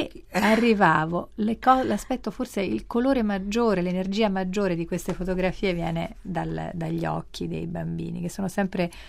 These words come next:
Speaker 2: eh, alcuni ritratti nel momento del gioco, del sorriso, ma non necessariamente, ci sono anche sguardi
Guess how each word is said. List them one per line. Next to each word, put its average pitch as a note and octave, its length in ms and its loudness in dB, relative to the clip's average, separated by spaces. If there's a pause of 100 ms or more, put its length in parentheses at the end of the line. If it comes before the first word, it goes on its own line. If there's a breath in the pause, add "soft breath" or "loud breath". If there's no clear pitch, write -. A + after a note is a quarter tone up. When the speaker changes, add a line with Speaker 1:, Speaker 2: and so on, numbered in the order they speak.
(220 loud breath)
Speaker 2:
eh, E3 640 -2
alcuni A3+ 360 -2
ritratti E3+ 800 0
nel D#3 200 -4 (100)
momento D#3+ 340 -4
del D3+ 200 -2
gioco, F3+ 500 6
del D#3+ 240 -2
sorriso, F3 840 -2 (160)
ma G#3 120 2
non F#3 220 0
necessariamente, E3 920 -2
ci - 80 -8
sono E3 160 -4
anche E3 260 -4
sguardi E3+ 560 0